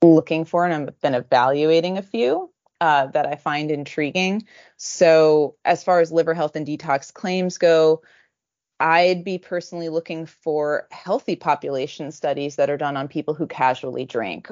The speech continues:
or having some sort of consistency of alcohol consumption, but otherwise don't have any liver disease. Because as we all know, the F D A wants you to have two healthy person randomized placebo-controlled clinical trials to really support strong health claims.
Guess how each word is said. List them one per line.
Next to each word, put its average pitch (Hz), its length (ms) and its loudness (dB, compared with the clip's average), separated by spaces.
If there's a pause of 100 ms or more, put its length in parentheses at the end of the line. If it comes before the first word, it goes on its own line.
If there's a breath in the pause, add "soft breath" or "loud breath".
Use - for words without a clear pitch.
or 156 280 4
having 151 280 -2
some 143 200 -16
sort 135 200 -6
of 131 120 -10
consistency 139 680 -10
of 135 80 -2
alcohol 139 440 -2
consumption, 147 720 -6 (320 soft breath)
but 165 180 4
otherwise 147 460 2
don't 143 160 -4
have 139 180 -6
any 135 180 -8
liver 131 260 -4
disease. 127 540 -8
Because 143 720 2
as - 220 -2
we 143 80 2
all 135 140 0
know, 131 260 0
the 131 140 -2
F 135 160 -6
D 135 160 -4
A 131 120 4
wants 131 300 -10
you - 60 -4
to 143 80 -2
have 131 240 -2
two 139 200 -4
healthy 131 400 -2 (220)
person 135 600 -4 (360 loud breath)
randomized 127 440 -4
placebo-controlled 127 1080 -4
clinical 139 400 -6
trials 131 540 0
to - 140 -14
really 143 240 -2
support - 420 -6
strong 131 320 -6
health 123 260 -2
claims. 185 540 -2